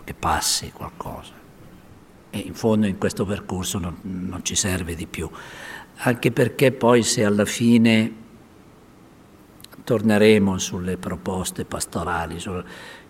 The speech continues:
queste cose potrebbero essere riprese un po' brevemente, ordinatamente.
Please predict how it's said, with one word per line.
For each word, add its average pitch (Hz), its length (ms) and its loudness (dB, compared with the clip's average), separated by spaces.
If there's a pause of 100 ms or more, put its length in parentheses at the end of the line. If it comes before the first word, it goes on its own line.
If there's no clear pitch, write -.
(140)
queste - 300 -6
cose 87 340 -4
potrebbero 87 500 -8
essere 82 400 -8
riprese 80 640 -10
un 80 160 -16
po' - 300 -14 (3000)
brevemente, 80 840 -12
ordinatamente. - 1300 -16